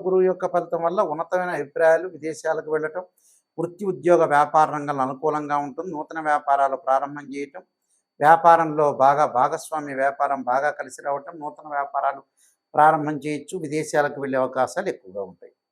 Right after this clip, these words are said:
అలానే వివాహ ప్రయత్నాలు సఫలీకృతం కావటం, ఉన్నతమైన అభిప్రాయాలు, ఆ, ఏదైతే సంతానం లేని వారికి కూడా సంతానం కలగటం,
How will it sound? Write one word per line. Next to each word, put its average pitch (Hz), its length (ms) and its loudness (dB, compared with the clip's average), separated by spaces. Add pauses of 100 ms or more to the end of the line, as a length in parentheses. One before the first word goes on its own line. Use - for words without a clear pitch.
(1040)
అలానే 233 220 6
వివాహ 196 340 10
ప్రయత్నాలు 175 460 2
సఫలీకృతం 165 640 -6
కావటం, 160 500 2
ఉన్నతమైన 156 500 -6
అభిప్రాయాలు, 151 680 2 (680)
ఆ, 170 300 4
ఏదైతే 175 580 0
సంతానం 170 580 0
లేని 160 200 -6
వారికి 156 280 0
కూడా 143 140 -8
సంతానం 151 480 -4
కలగటం, 147 380 -6